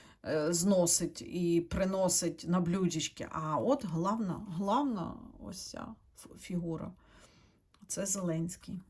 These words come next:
Тобто Зеленський, це все від нього. Значить, він цим, е, коли він без трусів по сцені бігав, значить, він туди вже цим займався. Але я туди не хочу йти. Це не моя справа,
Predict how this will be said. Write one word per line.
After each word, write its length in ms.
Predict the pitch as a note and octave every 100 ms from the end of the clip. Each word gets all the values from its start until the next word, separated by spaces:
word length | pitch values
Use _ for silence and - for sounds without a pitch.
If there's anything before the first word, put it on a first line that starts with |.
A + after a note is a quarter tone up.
| _ -
Тобто 380 | G#3 - G#3
Зеленський, 800 | F#3+ G3+ G3 G3 F3 - - E3+ F3
це 180 | - F#3
все 260 | F#3 F#3
від 240 | F3+ F3+ E3+
нього. 420 | E3+ D3 D#3 - - - -
Значить, 460 | A3+ C#4+ D4 A#3+
він 220 | A3 C#4
цим, 420 | C#4 B3+ C4+ D4 -
е, 380 | A3+ A#3 A#3+ A#3 - -
коли 240 | A#3+ A#3
він 160 | A#3+ B3+
без 180 | A#3 A#3+
трусів 460 | A#3+ A3 - A#3+
по 160 | - G#3
сцені 480 | - - A3+ A3 G#3
бігав, 460 | F#3 B3+ B3 A3+ - _ _ - _ _ - F#3+
значить, 460 | F3 G3+ - -
він 180 | G#3 G#3+
туди 320 | G3+ F3 G3+
вже 240 | G3 E3 E3
цим 280 | - E3+
займався. 680 | E3 E3+ E3 D3 D#3 - - - - - - - -
Але 300 | C4+ D4 -
я 200 | G3+ C4
туди 340 | B3+ B3 A3+ G#3+
не 240 | F#3+ B3
хочу 400 | - A3 F#3+ F3+
йти. 320 | F3 C4+ D#4 D#4+ _ -
Це 460 | - A#3+ A3+ G#3 F#3 F#3
не 140 | G#3
моя 360 | F3+ F3+ G#3 B3
справа, 540 | - C4+ C#4 C4 C#4